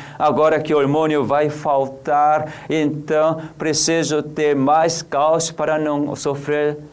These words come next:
da osteoporose." Sabe que esse raciocínio está completamente equivocado?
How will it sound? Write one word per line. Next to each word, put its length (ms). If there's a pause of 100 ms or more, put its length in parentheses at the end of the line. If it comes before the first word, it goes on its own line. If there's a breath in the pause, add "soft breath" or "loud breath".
(160)
da 220
osteoporose." 1120 (1040)
Sabe 360
que 120
esse 540 (260 loud breath)
raciocínio 800
está 300
completamente 960
equivocado? 840